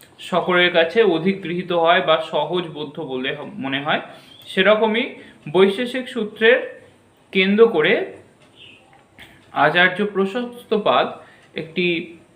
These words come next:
ভাষ্যগ্রন্থ রচনা করেন। অনেকে আবার এটিকে ভাষ্যগ্রন্থ বলতে, আহ, নারাজ, মনে করেন এটা প্রশস্তপাদের নিজস্ব স্বতন্ত্র গ্রন্থ, সেটি হচ্ছে পদার্থ ধর্ম সংগ্রহ। এই পদার্থ ধর্ম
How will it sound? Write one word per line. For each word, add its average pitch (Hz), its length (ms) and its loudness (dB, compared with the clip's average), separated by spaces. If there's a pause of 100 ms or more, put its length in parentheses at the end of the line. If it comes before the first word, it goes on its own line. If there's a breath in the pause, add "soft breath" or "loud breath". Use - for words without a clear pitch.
ভাষ্যগ্রন্থ 156 680 -4
রচনা 139 440 0
করেন। 131 300 0 (340)
অনেকে 196 340 2
আবার 202 240 4
এটিকে 190 360 -4
ভাষ্যগ্রন্থ 170 640 -4
বলতে, 180 640 -2 (360 loud breath)
আহ, 143 220 0
নারাজ, 147 420 2 (220)
মনে 156 280 -2
করেন 180 300 4
এটা 165 160 2
প্রশস্তপাদের 170 800 -2
নিজস্ব 190 800 0
স্বতন্ত্র 156 500 -2
গ্রন্থ, 117 340 -10
সেটি 165 340 -6
হচ্ছে 160 500 0 (240 loud breath)
পদার্থ 180 640 4 (340)
ধর্ম 156 400 2 (100)
সংগ্রহ। 117 440 -4 (800 loud breath)
এই 156 200 -4
পদার্থ 214 480 2
ধর্ম 202 440 -4